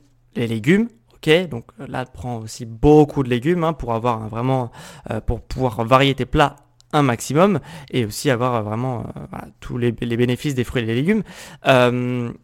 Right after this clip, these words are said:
les huiles, donc ça c'est pas à chaque fois que tu vas les prendre parce que ça, normalement ça dure plusieurs, euh, plusieurs semaines quand même, mais huile d'olive, huile de coco,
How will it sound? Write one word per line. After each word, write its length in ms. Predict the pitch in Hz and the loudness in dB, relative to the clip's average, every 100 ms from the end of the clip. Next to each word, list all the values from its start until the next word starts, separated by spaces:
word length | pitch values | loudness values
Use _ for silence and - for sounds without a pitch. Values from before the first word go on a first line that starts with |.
| _ | _
les 280 | 143 147 147 | 2 4 4
huiles, 420 | 143 170 156 120 120 | 4 2 4 2 2
donc 160 | 113 | -4
ça 140 | - 135 | -4 -2
c'est 160 | 120 | -2
pas 160 | - 123 | 2 2
à 40 | |
chaque 200 | - 131 | 2 -2
fois 200 | - 147 | 2 0
que 60 | 139 | 2
tu 80 | 123 | -2
vas 80 | |
les 100 | 120 | -2
prendre 280 | 120 147 139 | -2 -2 -2
parce 120 | - | -4
que 120 | - 113 | -14 -16
ça, 180 | - | -14
normalement 300 | - 117 127 | -12 -8 -6
ça 140 | 131 117 | -6 -6
dure 180 | 110 - | -8 -8
plusieurs, 580 | - 135 127 131 131 | -4 -2 2 2 2
euh, 100 | 120 | -2
plusieurs 380 | 107 - 123 120 | -4 -6 -4 -4
semaines 260 | - 131 123 | -2 -2 -2
quand 120 | 131 | 0
même, 180 | 170 175 - - - | 0 -2 -6 -18 -8
mais 280 | 131 127 135 | 2 2 2
huile 220 | - 156 | 0 2
d'olive, 340 | 147 151 151 131 | 6 6 6 2
huile 120 | 127 | 0
de 80 | 127 | -2
coco, 500 | 127 113 180 240 | -2 0 0 0